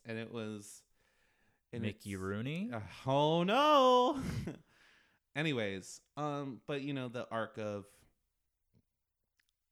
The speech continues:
Speaker 1: honestly, I don't think it really takes anything from Death's Head. The
Speaker 2: N-, y-, not really.
Speaker 1: the only time I was like, "This is kinda Death's Heady," is when he gets thrown on the cattle wa-, in the, the, in the wagon,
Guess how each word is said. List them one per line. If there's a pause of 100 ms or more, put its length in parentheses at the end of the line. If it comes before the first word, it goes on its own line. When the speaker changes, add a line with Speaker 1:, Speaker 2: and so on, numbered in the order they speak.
(120)
Speaker 1:
honestly,
I
don't
think
it
really (180)
takes
anything
from
Death's
Head. (1120)
The
Speaker 2:
N-,
y-,
not
really.
Speaker 1:
the
only
time
I
was
like,
"This
is
kinda
Death's
Heady,"
is
when
he
gets (100)
thrown
on
the (600)
cattle
wa-, (100)
in
the, (100)
the,
in
the
wagon,